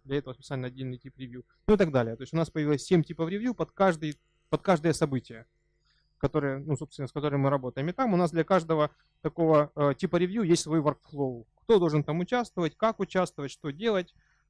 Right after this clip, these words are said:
а, и, собственно, что должно быть артефактами. То есть вот, ну, мы закончили ревью, что у нас должно быть результатами быть этого ревью. Ну, самое главное, работать с эскалациями, потому что, ну, к-, э, какой бы процесс вы ни построили,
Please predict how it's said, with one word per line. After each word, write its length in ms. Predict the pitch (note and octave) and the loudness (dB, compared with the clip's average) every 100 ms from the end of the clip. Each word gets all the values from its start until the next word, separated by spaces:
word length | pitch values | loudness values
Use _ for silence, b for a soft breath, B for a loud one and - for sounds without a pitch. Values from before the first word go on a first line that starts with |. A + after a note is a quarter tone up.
| - | -4
а, 300 | D3 D3 D3 | 2 4 4
и, 140 | F3 | 2
собственно, 360 | G#3 F#3 - E3 | 2 0 2 0
что 160 | - F#3 | 2 2
должно 240 | E3 E3 | 4 4
быть 160 | C#3 D3 | 2 -2
артефактами. 600 | - C#3 D3 - A#2+ A2+ | -6 0 0 0 -8 -10
То 100 | B2 | -14
есть 120 | - | -20
вот, 100 | B2+ | -12
ну, 160 | - C3 - | -8 -8 -4
мы 140 | C#3 | -4
закончили 480 | C3 C3+ D3+ - D#3+ | -4 -2 -2 -2 -8
ревью, 260 | G3+ B3 A#3+ | -8 -8 -10
что 160 | - | -6
у 40 | D3+ | -6
нас 140 | B2+ | -6
должно 240 | C3+ B2 | -12 -14
быть 160 | B2 A2+ | -14 -14
результатами 460 | C3 C3+ A#2 A#2 A2+ | -14 -8 -8 -8 -14
быть 180 | A2+ | -18
этого 200 | B2 A#2+ | -20 -20
ревью. 260 | A#2 A#2 A2+ _ _ _ _ _ _ _ _ _ _ _ _ _ _ _ _ - | -20 -20 _ _ _ _ _ _ _ _ _ _ _ _ _ _ _ _ _ 4
Ну, 120 | A#3 | 6
самое 260 | C4 A#3+ A3 | 8 6 6
главное, 260 | A#3 G#3+ | 6 6
работать 300 | F#3+ G3 F#3 | 4 4 0
с 40 | - | 0
эскалациями, 480 | - F#3 C3+ C3 B2+ | 2 4 4 0 -4
потому 140 | D#3+ | -2
что, 140 | - | 0
ну, 180 | F3 F3 | 2 2
к-, 160 | D3+ - | 0 -6
э, 640 | E3 - D#3+ D#3 D#3 D#3 - | -6 -2 0 2 2 -2 -4
какой 240 | - D#3+ A#3+ | -6 -2 2
бы 80 | G#3 | 4
процесс 340 | G#3 A#3 G#3 | 4 4 4
вы 60 | F#3+ | 6
ни 100 | F3+ | 6
построили, 640 | F#3+ - C#4+ B3 C3 A#2 | 2 -4 0 0 0 -4